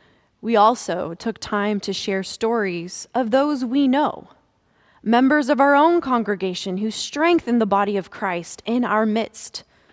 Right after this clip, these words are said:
And we placed some questions to our confirmands. Where might God be calling you and your hearts and your gifts?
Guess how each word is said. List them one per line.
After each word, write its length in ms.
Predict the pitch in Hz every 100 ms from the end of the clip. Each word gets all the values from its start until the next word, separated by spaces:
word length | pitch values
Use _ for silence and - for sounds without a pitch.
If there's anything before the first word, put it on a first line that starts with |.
| _ _ _ _ _ -
And 100 | 233
we 140 | 262
placed 420 | - - 320 381 -
some 180 | 262
questions 720 | 233 - 277 - 202 175 180 -
to 200 | - 202
our 260 | 156 208
confirmands. 1040 | 240 - 208 214 185 160 156 170 - - - _ _ _ _
Where 360 | 208 233 294 339
might 640 | 349 349 330 - - - -
God 500 | 185 240 277 196 - - _
be 120 | 233
calling 560 | 208 - 269 302 233 185
you 380 | 160 160 - - _ _ _ _ -
and 200 | 202 202
your 280 | 208 302 302
hearts 580 | 151 - - - - _ _ _ -
and 260 | 190 185
your 220 | 214 285
gifts? 600 | 254 - - - - -